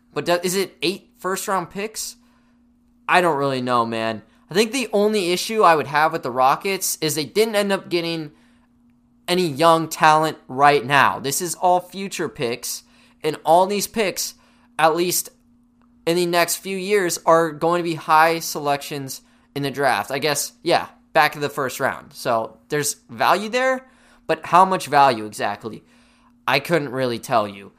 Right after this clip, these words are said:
I feel like they probably called on Daryl Morey and Elton Brand over there in Philadelphia to see if they could scrap together a deal for Ben Simmons.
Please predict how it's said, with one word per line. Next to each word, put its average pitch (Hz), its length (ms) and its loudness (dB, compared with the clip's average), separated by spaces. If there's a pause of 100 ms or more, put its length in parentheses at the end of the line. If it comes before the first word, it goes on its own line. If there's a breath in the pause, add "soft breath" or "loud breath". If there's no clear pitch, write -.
(1400 soft breath)
I 165 200 4
feel 277 240 -4
like 254 180 6
they 202 100 2
probably 220 540 4 (240)
called 185 380 4
on 185 480 2 (120)
Daryl 180 360 0
Morey 190 540 -2
and 147 140 -6
Elton 170 360 0
Brand 156 340 -2
over 180 160 -2
there 180 160 0
in 151 80 -6
Philadelphia 160 680 0
to 151 80 -6
see 156 220 -6
if 151 120 -6
they 156 100 -4
could 147 180 -8
scrap 143 380 -2
together 135 360 -4
a 117 60 -6
deal 143 280 -4
for 143 120 -8
Ben 127 280 -6
Simmons. 151 560 -6